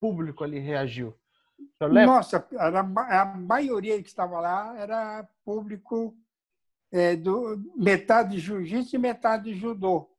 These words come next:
Speaker 2: Olha, o pessoal do judô saiu desanimado de lá, né? Bom, pelo menos eu fiquei bem decepcionado, porque cheguei a treinar,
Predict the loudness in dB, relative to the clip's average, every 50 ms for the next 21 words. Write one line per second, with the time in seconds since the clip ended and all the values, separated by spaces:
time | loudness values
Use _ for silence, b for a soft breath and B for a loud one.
0 | _ _ _ _ _ _ _ _ _ -2 0 2 2 2 0 0 -2 -4 -6 -6
1 | -6 -4 -4 -2 -2 -2 -4 -8 -8 -6 -6 -8 -8 -4 -2 0 0 0 -2 -2
2 | -4 -2 -2 -2 -2 -4 -4 -6 -6 -10 -6 0 0 0 0 0 -2 2 2 4
3 | 4 4 2 0 -10 -12 -10 -8 -8 -4 -2 -2 -2 -2 -4 -6 -8 -8 -10 _
4 | _ _ _ _ _ _ _ _ _ _ _ _ _ -4 -4 -4 -4 -4 _ 0
5 | 0 2 2 2 2 2 2 2 -2 -2 2 4 6 6 6 4 2 -2 -6 -12
6 | -18 _ _ -20 -20 _ _ -2 -2 -2 -2 -4 -4 -2 0 0 0 -2 -4 -8
7 | -8 -10 -10 -6 -4 -4 -4 -4 -4 -2 -2 0 2 4 2 2 2 0 -10 -12
8 | -14 _ -2 -2 0 -2 -4 -8 _ _ _ _ _ _ _ _ _ -8 0 0
9 | 0 2 4 4 6 6 4 4 0 -6 -2 -2 -2 -2 0 0 0 0 0 -2
10 | -6 -14